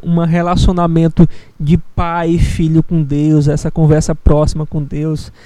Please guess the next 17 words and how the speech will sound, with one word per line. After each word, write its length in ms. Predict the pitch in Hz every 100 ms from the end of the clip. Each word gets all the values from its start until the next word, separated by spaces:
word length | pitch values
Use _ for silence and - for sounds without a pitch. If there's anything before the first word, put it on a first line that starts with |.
| - - - _ _
cada 280 | - 208 226
vez 200 | 202 196
que 80 | -
você 240 | 190 -
procura 440 | 190 190 185 202 190
mais, 220 | 175 175
você 340 | 180 - 185
sente 320 | 170 170 170 170
mais 240 | 165 185
prazer 380 | - 185 170 175
nisso, 360 | 143 139 -
né? 140 | 151 156 - - _ _ _ -
E 80 | 170
a 60 |
gente 240 | 170 180 190
viu 180 | 190
que, 400 | 185 202 190 180